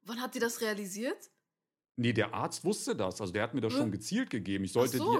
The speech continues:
Speaker 2: die, ich sollte die halt dahin bringen, der
Speaker 1: Ach
Speaker 2: hatte
Speaker 1: so,
Speaker 2: keinen Bock,
Speaker 1: nach
Speaker 2: dahin
Speaker 1: vorne
Speaker 2: zu laufen.
Speaker 1: bringen. Ja,
Speaker 2: Und,
Speaker 1: moin.
Speaker 2: und, Alter, die Sprechstundenhilfe,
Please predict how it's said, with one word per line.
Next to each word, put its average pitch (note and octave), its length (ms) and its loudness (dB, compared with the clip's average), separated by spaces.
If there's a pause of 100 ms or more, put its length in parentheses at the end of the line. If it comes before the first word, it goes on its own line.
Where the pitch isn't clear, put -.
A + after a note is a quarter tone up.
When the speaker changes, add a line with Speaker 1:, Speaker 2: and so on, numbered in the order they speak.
(120)
Speaker 2:
die, - 80 -6
ich - 80 -8
sollte B2 300 2
die A2+ 180 -2
halt A2 180 0
dahin G2+ 300 2
bringen, G2 180 -2
der F#2+ 80 4
Speaker 1:
Ach G2 60 4
Speaker 2:
hatte G#2 80 2
Speaker 1:
so, - 60 0
Speaker 2:
keinen G2 100 2
Bock, - 80 2
Speaker 1:
nach - 60 -8
Speaker 2:
dahin F#2+ 160 2
Speaker 1:
vorne E4+ 120 2
Speaker 2:
zu - 120 0
laufen. F#2 220 0
Speaker 1:
bringen. C4+ 360 -4 (380)
Ja, G#3+ 180 4
Speaker 2:
Und, A#2+ 300 2
Speaker 1:
moin. - 40 0
Speaker 2:
und, A#2+ 180 2
Alter, A#2+ 200 4
die G#2+ 80 0
Sprechstundenhilfe, B2+ 840 0